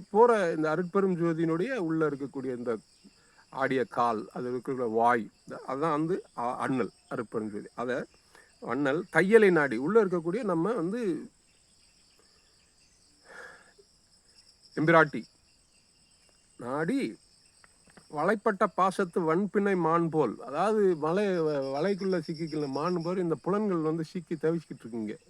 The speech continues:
மெயினா அந்த மாதிரி. So, அந்த துளைப்பட்ட நாடியை அந்த மாதிரி வந்து, வ-, வந்து இருக்கக்கூடியதுல வந்து கிளியர் பண்ணிட்டு, இந்த நடுவா வந்து போயி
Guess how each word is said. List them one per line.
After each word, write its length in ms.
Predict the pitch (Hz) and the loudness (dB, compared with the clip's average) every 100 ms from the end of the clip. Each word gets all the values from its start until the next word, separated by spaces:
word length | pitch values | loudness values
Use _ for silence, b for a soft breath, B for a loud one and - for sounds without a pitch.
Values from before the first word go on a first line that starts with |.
| 214 160 | -16 -10
மெயினா 280 | 135 127 - | -8 -8 -10
அந்த 160 | 131 | -8
மாதிரி. 260 | 127 135 - _ _ b b b b b | -4 -4 -6 _ _ b b b b b
So, 220 | - 165 147 | -2 -2 -2
அந்த 260 | 135 147 135 | -4 -4 -2
துளைப்பட்ட 460 | 175 208 214 196 202 | 0 2 0 -2 2
நாடியை 520 | 180 180 175 160 156 | 2 2 2 0 -2
அந்த 220 | 156 151 | -2 0
மாதிரி 340 | 175 220 226 | 2 2 2
வந்து, 400 | 185 185 185 190 | -2 -2 -2 -2
வ-, 480 | 180 180 - 170 151 | -4 -8 -6 -4 -2
வந்து 520 | 147 147 165 156 151 | -4 -2 0 2 0
இருக்கக்கூடியதுல 540 | 156 160 147 143 147 160 | 0 -2 -2 -2 0 0
வந்து 220 | 151 160 - | 0 -2 -2
கிளியர் 240 | 190 190 | 2 2
பண்ணிட்டு, 360 | 160 147 139 208 | 0 -2 -2 -2
இந்த 140 | 180 | 0
நடுவா 320 | 147 147 170 165 | 0 2 2 2
வந்து 280 | 139 151 | 0 -2
போயி 600 | 143 139 139 139 240 311 | -6 -2 -2 -2 -4 -4